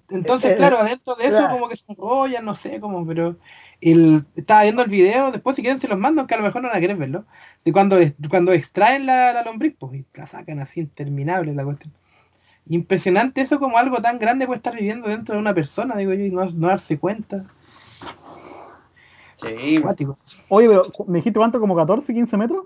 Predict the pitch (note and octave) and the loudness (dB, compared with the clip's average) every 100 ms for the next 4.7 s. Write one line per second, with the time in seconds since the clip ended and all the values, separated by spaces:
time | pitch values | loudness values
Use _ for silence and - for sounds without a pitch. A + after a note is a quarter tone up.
0 | _ _ _ _ - F3+ E3+ B3+ C#4+ C#4 | _ _ _ _ -12 0 2 2 0 0
1 | E3+ C#3+ _ _ _ _ _ _ _ _ | -2 -4 _ _ _ _ _ _ _ _
2 | F#3 G3+ E3+ E3+ D#3+ D#3+ D#3+ E3 D#3 D#3+ | 0 2 2 0 0 0 0 -4 -4 -4
3 | C#3+ A#3 B3 - C4+ C4 B3 B3 A#3+ G#3 | 0 4 4 2 0 2 2 0 0 -2
4 | - A#3 A3 G#3+ A#3 E3 C#3 | -4 -2 -2 2 2 2 -2